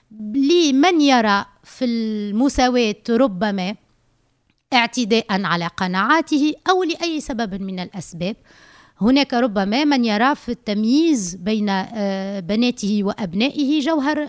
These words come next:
الدين أو جوهر الق-، الق-، الع-، يعني ال-، ال-، القناعة الدينية. قلنا لمن يرى هذا له أن يبقى في إطار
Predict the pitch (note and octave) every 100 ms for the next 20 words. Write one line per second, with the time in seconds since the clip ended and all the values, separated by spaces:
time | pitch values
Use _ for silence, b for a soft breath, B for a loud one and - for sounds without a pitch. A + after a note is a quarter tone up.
0 | - B3 A3+ E4 G3+ - - F3+ F3+ A3+
1 | A#3 A3+ - A#3+ A#3+ - C4+ D3 B2+ E3+
2 | A#3 A#3+ A3 G3+ G#3 A3 A#3+ G#3+ G#3 G3
3 | B B B - G#3 G3+ G3+ - A#3+ D4
4 | B3+ A3+ G3 B3 B3+ A#3 F3 - b b
5 | b b b - E4 B3 A#3+ C#4+ - G#3+
6 | A3 A#3 C#4 D#4+ D4 G#3+ - G3+ F#3 F3
7 | E3+ F#3 F#3+ C#4+ - A3 A#3 C#4+ A3 C#4+
8 | E4+ _ _ C4+ C#4+ G#3+ A3+ _ _ _
9 | _ - A3+ - - A#3 B3 B3 B3+ A#3
10 | - G#3+